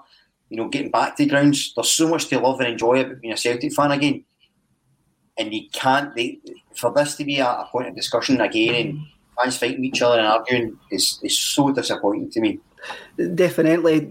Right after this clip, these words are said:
Speaker 2: Just before we, we move on from that point, i-, if you're given, if you're watching us and you're liking what you're hearing, please give us a wee thumbs up, please, uh, 'cause it helps the channel longer term. Uh, David Kelly,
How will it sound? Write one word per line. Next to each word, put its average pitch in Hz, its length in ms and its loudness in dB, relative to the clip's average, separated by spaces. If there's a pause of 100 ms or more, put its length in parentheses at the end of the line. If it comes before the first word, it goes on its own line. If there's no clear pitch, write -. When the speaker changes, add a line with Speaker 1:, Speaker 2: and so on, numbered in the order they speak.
Speaker 2:
Just - 220 0
before 170 280 2
we, 151 300 4
we 151 420 0
move 147 320 6
on 160 200 6
from 160 220 2
that 156 260 2
point, 160 400 4
i-, 202 180 0
if 214 160 -4
you're 202 140 2
given, 180 380 0
if 202 180 -2
you're 185 100 4
watching 170 400 2
us 151 120 2
and 151 120 2
you're 139 80 2
liking 147 400 2
what 147 160 2
you're 139 100 2
hearing, 139 480 4 (340)
please 185 200 2
give 156 160 2
us 147 100 0
a 147 60 4
wee 147 160 4
thumbs 143 400 2
up, 160 220 2
please, 151 500 4
uh, 143 320 2
'cause 139 240 -2
it 143 100 2
helps 156 280 2
the 139 80 0
channel 151 440 2
longer 147 320 4
term. 185 380 2 (400)
Uh, 170 200 6 (340)
David 202 300 4
Kelly, 175 480 2